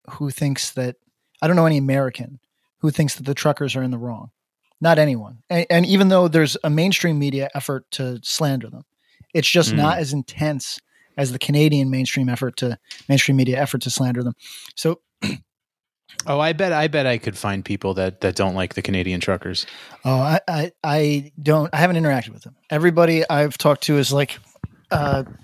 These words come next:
Speaker 1: "Yeah, sounds like a workers' rights issue, I guess. I don't know." <laughs> Like, which is
Speaker 2: No, every, everyone I know says it's a, uh, it's a vaccine issue.
Speaker 1: Oh, it's not. Um,
Speaker 2: No, it's not.
Speaker 1: it, it,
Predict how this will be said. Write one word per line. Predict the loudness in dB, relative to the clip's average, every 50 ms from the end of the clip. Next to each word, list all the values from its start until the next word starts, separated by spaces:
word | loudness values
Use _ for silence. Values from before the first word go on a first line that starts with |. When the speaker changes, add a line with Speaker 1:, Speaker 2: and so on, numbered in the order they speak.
| -20 -20 _ _ _ _ _ -2
Speaker 1:
"Yeah, | 0 0 2
sounds | 2 2 2 2
like | 2 0
a | -2
workers' | -2 -2 -4 -4 -6
rights | -6 -6 -6 -6
issue, | -8 -8 -8 -8
I | -8
guess. | -6 -6 -6 -6
I | -4
don't | -4 -2 -2
know." | -2 -4 -6 -10 -20 _ _ _ _ _ _ -16
<laughs> | -12 -12 -12 -12 -14 -18 -8 -4 -2 0 0 0 0 -2 -2 -4 -6 -6 -6
Like, | -8 -10 -10 -10 -10 -4 0
which | 0 2 2 4
is | 4
Speaker 2:
No, | 4 4
every, | 4 4 4 4 2 0 0
everyone | -4 -12 -12 -8 -6 -4 -2 0 0 0 0
I | 0 0 0
know | 0 0 0
says | 0 0 0 0 0 0
it's | -2 -4 -2 -2
a, | 0 0 2 2 2
uh, | 2 2 2 2 0 0 -2 -2 -4 -8 -12 _ _ _ _ _ _ _ _ _ _ _ _
it's | -6 -4 -2
a | 0 0
vaccine | 2 2 2 0 0 -2 -2 0 -2 -2 -2 -4
issue. | -4 -6 -8 -8 -10 -12 -14 -16 -20 -20 -20 -20 -20 -20 -20 -20 -10 _
Speaker 1:
Oh, | 0 2 2 2 0 -2 -10 -20 -20 -20 -20 _
it's | -6 -2 0
not. | 2 2 0 -2 -8 -12 -16 -16 -16 -16 -18 -20 _ _ _ _ _ _ -16 -8 -4
Um, | -2 -2 -2 -2 0 0
Speaker 2:
No, | 2 2 4 4 2
it's | 2 2 2 0 0 0 0
not. | 0 0 0 0 -2 -6 -10 _ -20 -20 -18 -18 -18 -16 _ -2
Speaker 1:
it, | -2 -2 -2 -2 -2
it, | -2 -2 -2 -2